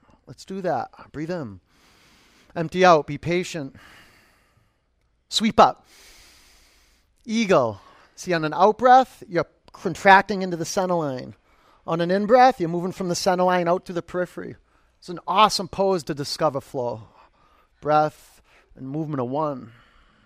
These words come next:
Calibrate on the vertical plane. You're leaning forward here. Breathe in. Empty it out. <laughs> Yes. Sweep up. Get the in-breath. Bring your hands to your heart center.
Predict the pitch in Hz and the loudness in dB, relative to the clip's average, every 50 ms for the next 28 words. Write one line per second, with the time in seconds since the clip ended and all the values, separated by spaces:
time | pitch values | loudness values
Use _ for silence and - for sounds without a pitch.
0 | _ _ _ _ _ _ _ _ _ _ _ _ _ _ _ _ _ _ _ _ | _ _ _ _ _ _ _ _ _ _ _ _ _ _ _ _ _ _ _ _
1 | _ _ _ _ _ _ _ _ _ _ _ - - 131 127 135 143 139 131 156 | _ _ _ _ _ _ _ _ _ _ _ -8 -4 0 2 2 2 2 2 0
2 | 151 156 156 156 147 131 151 151 147 151 - - 139 - - 143 135 127 131 147 | 0 0 0 -2 -2 -2 -2 -2 -2 -2 -4 -8 -10 -12 -10 -12 -12 -12 -12 -14
3 | 160 156 143 139 - 120 117 120 110 113 113 _ _ - - - - _ _ - | -16 -18 -20 -20 -20 -20 -20 -20 -20 -20 -20 _ _ -20 -20 -20 -20 _ _ -20
4 | - - _ _ _ _ _ _ _ _ _ _ _ _ _ _ _ _ _ _ | -20 -20 _ _ _ _ _ _ _ _ _ _ _ _ _ _ _ _ _ _
5 | _ _ _ _ _ _ _ _ _ _ _ _ _ - - - 156 185 190 190 | _ _ _ _ _ _ _ _ _ _ _ _ _ -18 -10 -6 -2 0 2 2
6 | 175 160 160 170 202 214 214 _ _ _ _ _ _ _ - - _ _ _ - | 2 2 0 -4 -6 -8 -10 _ _ _ _ _ _ _ -20 -20 _ _ _ -20
7 | _ _ _ _ _ _ _ _ _ - - 165 160 - 165 175 175 180 175 190 | _ _ _ _ _ _ _ _ _ -6 -6 -6 -4 -2 0 2 4 6 8 8
8 | 208 226 226 214 - - - - - - 110 82 95 98 107 147 113 - - - | 8 6 4 2 -2 -10 -20 -20 -18 -16 -16 -14 -10 -8 -6 -6 -6 -8 -10 -18
9 | - - - - - - - - - - _ - - - 226 226 214 - 247 202 | -20 -20 -20 -20 -20 -20 -20 -20 -20 -20 _ -8 -4 0 0 2 4 6 6 6
10 | 151 - - 226 220 - 233 214 202 185 156 160 139 117 - - - _ _ _ | 6 6 4 4 4 4 4 4 4 4 4 4 2 2 0 -6 -16 _ _ _
11 | _ _ _ _ _ _ _ _ _ _ _ _ _ _ _ _ _ _ _ _ | _ _ _ _ _ _ _ _ _ _ _ _ _ _ _ _ _ _ _ _
12 | _ - 147 156 156 156 151 156 160 156 160 - - 160 147 131 139 131 135 - | _ -10 -8 -4 -2 -2 -2 0 -2 -2 -2 -4 -4 -2 -2 0 0 -2 -4 -4
13 | - - 143 131 123 120 110 110 | -6 -6 -4 -4 -4 -6 -8 -10